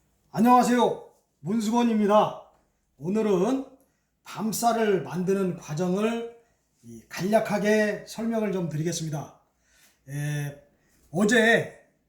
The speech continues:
이 조상님들 벌초를 다녀왔습니다. 묘에, 조상님들 묘 별초를 다-, 벌초를 다녀왔는데요. 할아버님 산소 바로 위에,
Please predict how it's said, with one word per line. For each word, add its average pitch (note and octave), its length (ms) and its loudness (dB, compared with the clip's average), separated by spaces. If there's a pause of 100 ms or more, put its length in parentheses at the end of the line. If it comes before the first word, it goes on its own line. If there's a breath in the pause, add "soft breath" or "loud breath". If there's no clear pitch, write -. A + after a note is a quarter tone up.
(500)
이 C3+ 560 -14 (1900)
조상님들 G#3+ 1040 2 (540)
벌초를 A3+ 640 -2
다녀왔습니다. D3+ 800 -8 (100)
묘에, E3+ 580 -4
조상님들 E3 600 -2
묘 F3+ 300 2
별초를 D#3 460 -4
다-, D3+ 280 -10
벌초를 F3 340 -2
다녀왔는데요. D#3 760 -6 (600 loud breath)
할아버님 C#4 640 2
산소 C4 440 -2
바로 G3 260 -2
위에, F#3 840 0